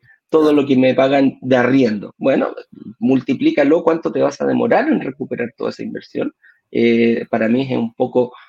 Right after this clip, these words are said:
Speaker 1: es un poco más lento. Entonces, el hecho de yo poder, eh, apalancarme y conseguir estos créditos hipotecarios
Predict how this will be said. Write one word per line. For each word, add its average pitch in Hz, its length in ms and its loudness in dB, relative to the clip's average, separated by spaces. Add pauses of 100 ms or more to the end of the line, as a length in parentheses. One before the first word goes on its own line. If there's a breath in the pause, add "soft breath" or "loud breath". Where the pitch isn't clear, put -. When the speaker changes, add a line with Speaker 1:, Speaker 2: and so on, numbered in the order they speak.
(160 loud breath)
Speaker 1:
es 135 100 -2
un 127 120 0
poco 131 240 -4
más 127 220 -2
lento. 110 400 -2
Entonces, 135 360 -2 (240 loud breath)
el 123 180 0
hecho 151 220 0
de 135 120 -2
yo 147 160 0
poder, 156 400 0 (320 loud breath)
eh, 104 400 -4 (200)
apalancarme 113 880 -2 (260)
y 123 100 -4
conseguir 117 680 -2
estos - 300 -6
créditos 226 480 -2
hipotecarios 175 600 -2